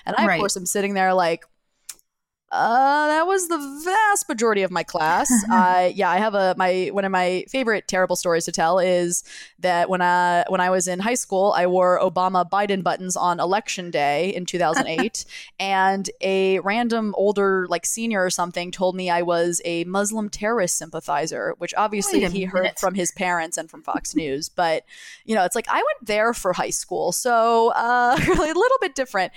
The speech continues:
Speaker 1: You know, combined with the fact that I'm Jewish and was living in a southern part of the Bible Belt, uh, you know, it was sort of a,
Speaker 2: <laughs>
Speaker 1: yeah, there's sort of a different perspective there. And I think, I think coming up here, there's been a lot of, uh, of me having to explain how certain parts of the country work,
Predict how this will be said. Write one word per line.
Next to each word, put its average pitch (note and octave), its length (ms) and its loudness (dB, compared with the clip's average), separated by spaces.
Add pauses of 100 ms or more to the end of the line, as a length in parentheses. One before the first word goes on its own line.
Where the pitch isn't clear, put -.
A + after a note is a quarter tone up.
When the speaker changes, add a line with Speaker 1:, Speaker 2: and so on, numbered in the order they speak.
(260)
Speaker 1:
You B3 100 -2
know, G#3+ 60 0
combined B3+ 340 -2
with C#4 120 -2
the A#3+ 80 -2
fact A3 300 -2
that G#3 100 0
I'm G3 160 0
Jewish F#3+ 360 0
and F#3 60 -8
was F3 120 -2
living F3+ 280 -2
in E3+ 280 -4
a - 80 -4
southern F3 280 -2
part E3 180 -2
of D#3+ 40 -4
the E3+ 60 -8
Bible C#4+ 280 0
Belt, F#3+ 500 0
uh, E3 360 2
you A3 100 -2
know, F#3+ 80 2
it F3+ 40 2
was A#3 140 2
sort G3+ 160 2
of F#3 140 -2
a, E3+ 300 0 (160)
Speaker 2:
<laughs> - 180 -20
Speaker 1:
yeah, G#3+ 120 0
there's G3+ 120 -2
sort C#4+ 140 0
of C#4+ 40 -2
a B3 60 0
different G3+ 340 -4
perspective F3+ 500 -4
there. E3+ 180 2
And E3 100 2
I E3+ 80 0
think, - 500 -12
I E3+ 120 -2
think E3+ 300 -6
coming F#3 300 -4
up D#3 140 -6
here, F3+ 300 0
there's E3+ 160 -6
been E3 120 -10
a E3+ 80 -2
lot E3 240 0
of, E3 300 -4
uh, G2+ 380 0 (640)
of F3 180 -4
me F#3 200 -2
having F3 320 -2
to E3+ 180 -4
explain B3 440 -6
how G#3+ 360 0
certain G3 340 -6
parts F3+ 360 -2
of E3+ 180 -6
the D#3+ 60 -10
country E3+ 340 -8
work, F3 480 -2